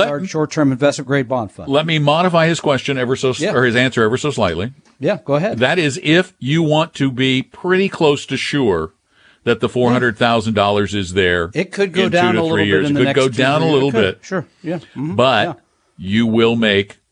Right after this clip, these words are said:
Speaker 2: very, very little. One
Speaker 1: But
Speaker 2: percentage,
Speaker 1: it's yielding,
Speaker 2: what,
Speaker 1: no, it's, it's
Speaker 2: uh,
Speaker 1: yielding a little over two
Speaker 2: two,
Speaker 1: right now.
Speaker 2: okay.
Speaker 1: Yeah.
Speaker 2: You're not gonna make a lot. So
Speaker 1: No,
Speaker 2: just bear
Speaker 1: but
Speaker 2: that
Speaker 1: it's
Speaker 2: in mind. But it's
Speaker 1: Yep.
Speaker 2: reasonably safe. It is not absolutely safe.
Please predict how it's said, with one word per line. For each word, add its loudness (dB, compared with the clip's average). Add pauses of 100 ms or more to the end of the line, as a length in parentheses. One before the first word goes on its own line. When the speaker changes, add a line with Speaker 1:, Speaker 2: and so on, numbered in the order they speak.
(160)
Speaker 2:
very, -2 (100)
very -2 (140)
little. -8 (520)
One -4
Speaker 1:
But 2
Speaker 2:
percentage, 0
Speaker 1:
it's 4
yielding, -2
Speaker 2:
what, -4
Speaker 1:
no, 0
it's, -4
it's -4
Speaker 2:
uh, -4
Speaker 1:
yielding 0
a 0
little 0
over -2
two 0
Speaker 2:
two, 0
Speaker 1:
right -2
now. -4
Speaker 2:
okay. -10 (400)
Speaker 1:
Yeah. -12 (100)
Speaker 2:
You're -10
not 2
gonna 2
make 2
a 2
lot. 0 (400)
So -6
Speaker 1:
No, 2
Speaker 2:
just -4
bear 4
Speaker 1:
but 0
Speaker 2:
that 4
Speaker 1:
it's -2
Speaker 2:
in -4
mind. -6 (160)
But 2
it's -2
Speaker 1:
Yep. -6
Speaker 2:
reasonably 2
safe. 0
It -2
is -4
not 0
absolutely -2
safe. 0